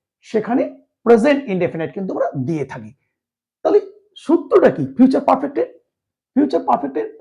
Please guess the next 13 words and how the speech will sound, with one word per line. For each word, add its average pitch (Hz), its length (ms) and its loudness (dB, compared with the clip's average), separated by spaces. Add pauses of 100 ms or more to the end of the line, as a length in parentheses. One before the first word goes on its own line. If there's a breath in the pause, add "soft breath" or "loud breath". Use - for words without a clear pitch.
সূত্রটা 285 460 -6
হচ্ছে 269 240 -6 (1300)
তোমরা 233 260 -2
জানো 180 200 4 (680)
সাবজেক্ট 262 460 -2 (1040)
shall 156 320 -4
have, 226 200 4 (1300)
shall 170 260 0
have 240 180 4 (1000)
কিংবা 381 380 4 (180)
will 190 260 2
have, 107 140 -10 (560)
shall 175 220 2